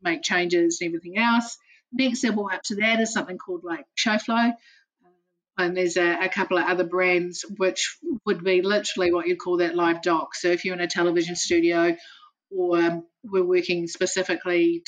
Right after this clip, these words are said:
to time and there might be changes where, again, something happened five seconds here or there, or, um, it's a live document that we can type in and,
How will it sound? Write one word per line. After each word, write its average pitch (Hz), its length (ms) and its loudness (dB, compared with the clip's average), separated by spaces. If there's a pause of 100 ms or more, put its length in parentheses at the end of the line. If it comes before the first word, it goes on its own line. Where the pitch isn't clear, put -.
to 190 140 2
time 170 520 0
and 165 160 -4
there 170 80 -4
might 170 240 -2
be 175 80 -2
changes 170 580 0
where, 170 160 2
again, 170 340 -2
something 165 280 -6
happened 170 320 -8
five 165 200 -2
seconds 165 320 -4
here 170 260 2
or - 100 -2
there, 339 300 2
or, 339 300 -8 (640)
um, 170 240 -2
it's - 180 -8
a 190 60 4
live 175 320 4
document 170 600 -2
that 165 80 -8
we 165 180 -2
can 165 460 -2
type 165 340 0
in 170 180 2
and, 165 220 -4